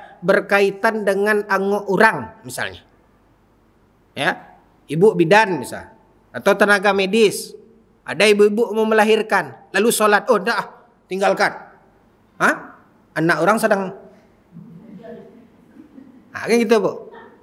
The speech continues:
Jadi kita melihat kemaslahatan. Ya. Atau ibu,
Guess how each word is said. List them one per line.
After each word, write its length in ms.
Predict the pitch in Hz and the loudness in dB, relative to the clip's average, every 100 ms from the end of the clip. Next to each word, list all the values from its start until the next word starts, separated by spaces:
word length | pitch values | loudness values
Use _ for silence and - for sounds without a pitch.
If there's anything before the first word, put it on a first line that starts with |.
| _ - | _ -2
Jadi 320 | 185 226 339 | 2 4 2
kita 240 | 285 277 330 | 2 0 0
melihat 640 | 285 262 240 226 311 - | 0 -2 -2 -2 -2 -4
kemaslahatan. 1200 | - 285 269 277 - 240 226 220 214 - 185 - - _ - - _ _ _ _ - - - _ _ _ _ _ _ _ _ _ - | -4 -2 -2 -4 -4 -2 -2 -2 -4 -2 -4 -6 -20 _ -20 -20 _ _ _ _ -20 -20 -20 _ _ _ _ _ _ _ _ _ -4
Ya. 240 | 156 220 254 - - - _ _ _ _ _ _ _ _ _ _ _ _ _ | 0 0 -2 -12 -20 -20 _ _ _ _ _ _ _ _ _ _ _ _ _
Atau 480 | 240 247 - 370 403 | 2 2 2 2 2
ibu, 360 | 320 233 208 | 0 0 2